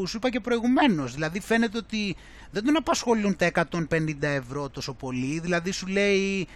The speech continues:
δεν λέει ότι θα το κάνω για τα εκατόν πενήντα ευρώ, αλλά λέει, αν σκληρύνουν τα πράγματα το φθινόπωρο, θα μπορεί και να το κάνω. Δηλαδή, τι θα γίνει, μπορεί μεν να μην τον νοιάζει το ότι θα πάρει τα εκατόν πενήντα,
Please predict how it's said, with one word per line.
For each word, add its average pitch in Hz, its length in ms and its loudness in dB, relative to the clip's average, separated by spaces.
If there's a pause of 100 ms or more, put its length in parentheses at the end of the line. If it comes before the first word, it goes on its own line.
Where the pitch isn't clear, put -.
(140)
δεν 180 160 2
λέει 214 100 8
ότι 208 100 2
θα 190 100 -2
το 160 100 -4
κάνω 156 300 0
για 143 100 -4
τα 143 80 -4
εκατόν 139 280 -6
πενήντα 135 280 -4
ευρώ, 139 180 -2
αλλά 190 180 4
λέει, 208 360 4 (260)
αν 214 300 6 (160)
σκληρύνουν 208 760 2
τα 170 120 2
πράγματα 190 720 2
το 151 120 -4
φθινόπωρο, 165 840 -2 (440)
θα 190 300 0
μπορεί 190 220 2
και 277 120 2
να 262 100 6
το 247 100 0
κάνω. 139 540 4 (180)
Δηλαδή, 180 400 2
τι 311 120 2
θα 254 120 6
γίνει, 175 540 0 (520)
μπορεί 180 240 4
μεν 302 280 8
να 277 120 10
μην 233 200 4
τον 190 180 2
νοιάζει 185 380 2
το - 140 -4
ότι 156 160 -6
θα 147 140 0
πάρει 185 380 6
τα 156 100 0
εκατόν 143 360 -4
πενήντα, 131 500 -2